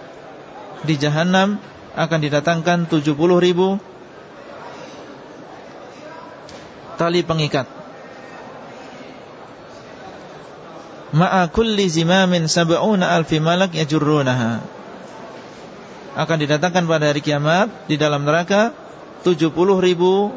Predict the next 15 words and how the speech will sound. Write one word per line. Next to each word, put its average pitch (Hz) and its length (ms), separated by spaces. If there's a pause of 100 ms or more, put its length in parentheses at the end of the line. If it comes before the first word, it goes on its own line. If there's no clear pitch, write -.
(160)
pengikat 170 480 (220)
atau 151 240
tali 180 240
pengikat. 165 400 (2250)
Dan 175 180
setiap 220 480 (800)
tali 220 300
pengikat 180 400
tersebut 143 420
atau 147 220
satu 196 320
dari 170 240
tali 196 200
pengikat 165 360
tersebut 151 500